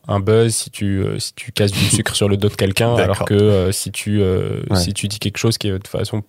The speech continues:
Speaker 1: plus positive, qui est plus mesurée, ou qui est plus pédagogique, ou qui est, euh, plus, euh, euh, plus en profondeur, bah, t'auras peut-être moins d'espace médiatique, euh, euh, qui ira, qui ira sur ce sujet-là.
Speaker 2: Hmm.
Speaker 1: Euh, je pense que ça, c'est, enfin, ça fait partie des choses que Bruno Latour, d'ailleurs, dit dans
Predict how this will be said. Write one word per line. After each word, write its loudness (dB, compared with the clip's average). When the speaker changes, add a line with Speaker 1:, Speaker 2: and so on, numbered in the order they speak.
Speaker 1:
plus 0
positive, 2
qui -12
est -10
plus -2
mesurée, 2
ou -10
qui -4
est -4
plus -4
pédagogique, 2
ou -4
qui -4
est, 2
euh, 2
plus, -2
euh, 2
euh, 0
plus 0
en 2
profondeur, -2
bah, -6
t'auras -8
peut-être -6
moins -2
d'espace -2
médiatique, -4
euh, -2
euh, -4
qui -12
ira, -2
qui -8
ira -4
sur -10
ce -10
sujet-là. -4
Speaker 2:
Hmm. -2
Speaker 1:
Euh, -4
je -10
pense 0
que -2
ça, -2
c'est, -6
enfin, 0
ça 0
fait 0
partie -2
des 0
choses -2
que -4
Bruno -4
Latour, -2
d'ailleurs, -4
dit -6
dans -4